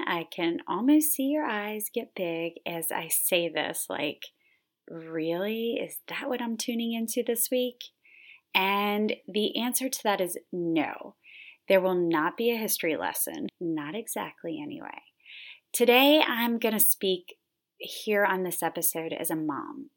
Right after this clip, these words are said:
not a history teacher. I say this in the opening of my podcast, but boy, do I feel like I swim upstream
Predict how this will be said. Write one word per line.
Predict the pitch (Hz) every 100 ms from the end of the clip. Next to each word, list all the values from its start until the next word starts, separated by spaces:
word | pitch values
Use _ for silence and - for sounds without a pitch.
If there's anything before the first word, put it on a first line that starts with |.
| -
not | 180 170 190
a |
history | 240 247 - 190 175
teacher. | 165 147 - - - - - - - - - - -
I | 208 208 226 - -
say | - - - 254 277
this | 311 302
in | 285
the | 262
opening | 208 190 196 196 -
of | 175 185
my | 175
podcast, | 170 170 156 - 143 - - -
but | 185 175 175 - 180
boy, | 214 208 208 208 214 226 - -
do | 185 175 -
I | 175 180 180
feel | - 180 170
like | 156 156
I | 165 151
swim | - - 175 160 160
upstream | 160 - - - 165 160 156 202